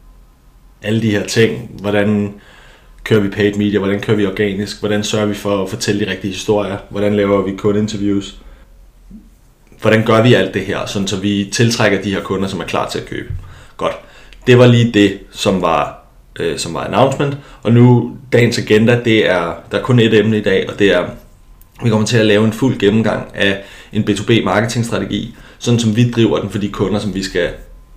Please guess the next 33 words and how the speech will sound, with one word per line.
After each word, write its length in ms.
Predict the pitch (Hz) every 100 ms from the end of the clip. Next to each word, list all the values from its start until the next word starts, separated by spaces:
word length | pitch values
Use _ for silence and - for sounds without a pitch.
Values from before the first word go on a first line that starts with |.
| - - - - -
som 200 | - 98
vi 60 |
skal 160 | 98 104
hjælpe 260 | 107 117
med 160 | 113 101
at 140 | 92
tiltrække 420 | - 110 107 98 90
nogle 160 | 85
flere 200 | - 107
leads, 500 | 104 107 101 - -
som 100 | 95
er 40 | 92
klar 200 | - -
til 120 | -
at 60 |
købe. 220 | - 64 64 - - - -
Nogle 160 | 101 95
high 140 | 107 110
intent 260 | 110 101
website 360 | - 76 - 64
leads. 340 | - - - - - - - - - -
Godt, 280 | 78 -
så 300 | - 95 85 - - _ -
vi 180 | 117 113
kommer 180 | 113
simpelthen 260 | 107 123 113
til 80 | 117
at 120 | 95
ta-, 220 | 90 90
starte 260 | - 95 104
fra 60 |
starten 360 | 98 101 90 98
af. 200 | 87 64